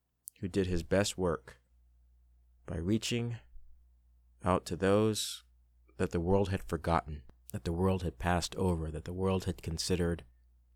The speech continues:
and already rendered insignificant. Those of us who have had encounters with the living Christ,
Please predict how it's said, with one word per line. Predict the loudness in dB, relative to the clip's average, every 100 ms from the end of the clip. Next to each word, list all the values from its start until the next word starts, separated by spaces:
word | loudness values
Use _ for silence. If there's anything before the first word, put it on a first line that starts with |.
| _ _ _ _ _ _ _ _ _ _ _ _ _ _ _ _ _ _ _ _ _ -6
and | -2
already | 0 0 0
rendered | 0 2 2 2 -2 -6 -20 _ _ _ _ _ _ _ _ _ _ -2
insignificant. | 0 -2 -4 -6 -8 -12 -14 -14 -20 _ _ _ _ _ _ _ _ _ _ _ _ _ _ _ _ _ _ _ _ _ _ _ _ _ _ _ _ _
Those | -2 0 2
of | 0
us | 0
who | -2
have | -4 0
had | 2 2 0 -8 _ _ _ _ _ _ _
encounters | -6 0 2 2 0 -6
with | -8
the | -4
living | -2 -2 -6
Christ, | -6 -6 -6 -10 -14